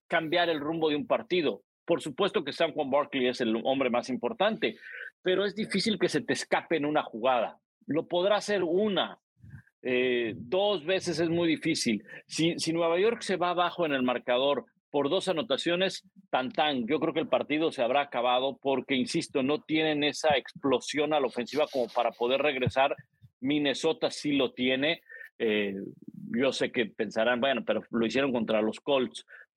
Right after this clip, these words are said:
De acuerdo, con cualquier otro partido pueden, porque tienen elementos para poder anotar rápido, eh, y, y Nueva York no los tiene. Entonces, creo que, creo que sí es un partido en el cual, eh, me, me inclino por Minnesota,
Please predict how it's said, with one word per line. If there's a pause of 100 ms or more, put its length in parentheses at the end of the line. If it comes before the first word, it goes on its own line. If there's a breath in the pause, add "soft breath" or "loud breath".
(380)
De
acuerdo,
con
cualquier
otro
partido
pueden,
porque
tienen
elementos
para
poder
anotar
rápido, (520 soft breath)
eh,
y,
y
Nueva
York
no
los
tiene.
Entonces, (320 loud breath)
creo
que,
creo
que
sí
es
un
partido
en
el
cual, (560)
eh, (240)
me,
me
inclino
por
Minnesota,